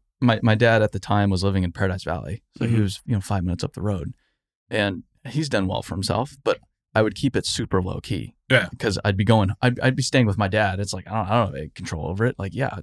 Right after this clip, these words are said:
Speaker 1: it's a nice house and it's a
Speaker 2: Right.
Speaker 1: nice area and,
Speaker 2: Yeah.
Speaker 1: and this and that. But then I'd, I'd, and I'd show up in a, a nicer car. It was still a used Toyota,
Speaker 2: Mm-hmm.
Speaker 1: but it, you know,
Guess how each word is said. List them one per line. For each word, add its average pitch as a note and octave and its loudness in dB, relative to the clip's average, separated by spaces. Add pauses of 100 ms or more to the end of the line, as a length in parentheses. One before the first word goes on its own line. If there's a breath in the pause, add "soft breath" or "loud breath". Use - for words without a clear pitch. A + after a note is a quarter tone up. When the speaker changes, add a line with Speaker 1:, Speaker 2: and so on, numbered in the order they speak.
Speaker 1:
it's A2+ -2
a G#2+ 4
nice A2 6
house A2 2
and G#2 0
it's C3 6
a A#2+ 6
Speaker 2:
Right. A2 4
Speaker 1:
nice G#2 2
area A2+ 6
and, G#2 0
Speaker 2:
Yeah. D3 8
Speaker 1:
and A#2 6
this A#2 4
and A2 2
that. A2+ 4 (440 loud breath)
But C3 6
then B2 6
I'd, A2 4
I'd, G#2 2 (300)
and B2 6
I'd A2+ 6
show B2 6
up A#2 4
in A2+ 2
a, G#2 2
a A2 4
nicer A#2 6
car. A2 4
It A#2 2
was G#2 -2
still B2+ 6
a G#2 4
used A#2 4
Toyota, G#2+ 6 (100)
Speaker 2:
Mm-hmm. C3 6
Speaker 1:
but B2+ 8
it, B2+ 4
you B2+ 6
know, A2+ 4